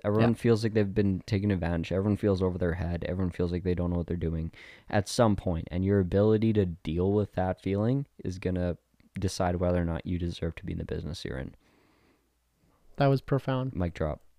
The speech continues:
Speaker 2: <laughs> Mic not drop because we
Speaker 1: It's on a stand.
Speaker 2: It's on a stand. Um, thank you for listening to Alcohol Beyond This Point. This was
Speaker 1: Podcast.
Speaker 2: a Saint Patrick's Day ed-
Speaker 1: Podcast.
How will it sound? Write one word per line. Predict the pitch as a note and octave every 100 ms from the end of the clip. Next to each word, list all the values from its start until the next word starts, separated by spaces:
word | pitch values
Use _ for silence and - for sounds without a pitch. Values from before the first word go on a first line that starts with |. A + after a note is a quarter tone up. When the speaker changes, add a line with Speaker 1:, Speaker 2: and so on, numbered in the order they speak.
| - _ - -
Speaker 2:
<laughs> | G#3 A3 - - - - G2+ -
Mic | D3 D#3 D#3 - - - - C#3+
not | C#3+ D3+
drop | D#3 C3 B2+ C3+
because | - C3 C3 B2+ A#2+ - - - -
we | C#3 B2+
Speaker 1:
It's | B2+
on | B2
a |
stand. | B2+ D3 D#3 D#3
Speaker 2:
It's | C3+ D3
on | D3 D3+
a |
stand. | D#3 - B2 B2+ B2 B2 A#2+ - - - -
Um, | D3+ D3+ D3 C#3+ C#3 F#3 _ _ _ _ _ -
thank | G3+
you | A3+
for | G#3
listening | F#3+ - F#3
to | F3 E3 D3+
Alcohol | E3 D#3+ D#3+
Beyond | D3+ D3+ D3
This | D3
Point. | - D#3+ G3+ A#3+
This | D#3+ C3+
was | C#3 C3+
Speaker 1:
Podcast. | C#3 C3+ C3+
Speaker 2:
a | C3+ - - _ _ _ _ _ _
Saint | - - F3
Patrick's | D#3+ E3 F#3 E3 -
Day | C#3 C#3 C#3 C#3+
ed- | -
Speaker 1:
Podcast. | F#2+ C3+ C3 C3 D#3